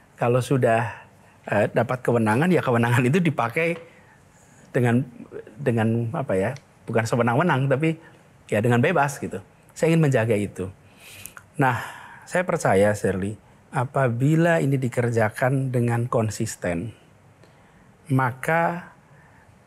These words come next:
mereka-mereka yang merasakan mungkin ketidakpuasan,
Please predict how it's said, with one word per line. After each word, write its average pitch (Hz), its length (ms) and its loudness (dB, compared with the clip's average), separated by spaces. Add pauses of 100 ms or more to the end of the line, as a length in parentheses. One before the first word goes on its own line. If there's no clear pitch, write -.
(460)
mereka-mereka 131 800 0
yang 123 160 2
merasakan 123 960 0
mungkin 113 560 -2 (400)
ketidakpuasan, 120 1600 0